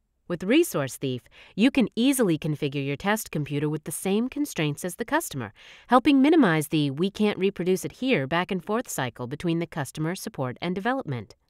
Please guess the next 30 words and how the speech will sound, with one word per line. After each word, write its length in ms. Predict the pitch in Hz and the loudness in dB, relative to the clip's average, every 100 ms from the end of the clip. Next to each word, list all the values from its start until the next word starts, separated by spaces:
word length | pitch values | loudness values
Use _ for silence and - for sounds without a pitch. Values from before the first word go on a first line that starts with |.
| _ _ _ _ _ _ _ - | _ _ _ _ _ _ _ -6
Apply 320 | - 208 220 | 0 6 8
a 100 | 214 | 8
variety 540 | 170 165 190 254 285 | 4 6 8 8 4
of 80 | 277 | 0
stresses 460 | - 220 226 247 226 | 0 0 2 0 -2
without 320 | 160 185 220 | 2 2 4
the 80 | 240 | 2
need 220 | 208 208 | 2 2
for 140 | 190 | 0
virtual 380 | 165 165 175 170 | 0 0 0 0
machines. 580 | 170 160 151 131 123 - _ _ - _ | 0 -2 -2 -4 -6 -14 _ _ -20 _
Create 360 | - 220 233 233 | 2 6 8 6
unusual 600 | 226 220 233 277 269 226 | 4 4 4 2 2 0
customer 460 | - 240 - 208 185 | 2 -2 0 0 0
environments 680 | 170 196 254 196 139 147 - _ _ | 2 4 4 2 0 -4 -8 _ _
all 180 | 185 214 | 0 2
on 120 | 233 | 2
your 120 | 240 233 | 2 0
standard 420 | - 226 226 - | 0 0 0 -2
computer. 500 | 220 269 277 135 - _ _ _ - _ - | -2 0 -2 -4 -8 _ _ _ -20 _ 0
Run 180 | 175 180 | 4 4
the 80 | 165 | 2
tools 460 | - 247 277 254 | 0 -2 -2 0
you 140 | 226 220 | 2 2
need 420 | 190 180 123 - | 2 2 0 -8
to 80 | 143 | -4
diagnose 640 | 165 190 185 175 180 - | 0 0 0 -2 -2 -4
and 80 | 143 | -4
resolve 440 | 135 151 156 165 - | -4 -2 -2 -4 -2
problems. 560 | 147 131 123 113 - | -2 -2 -6 -12 -16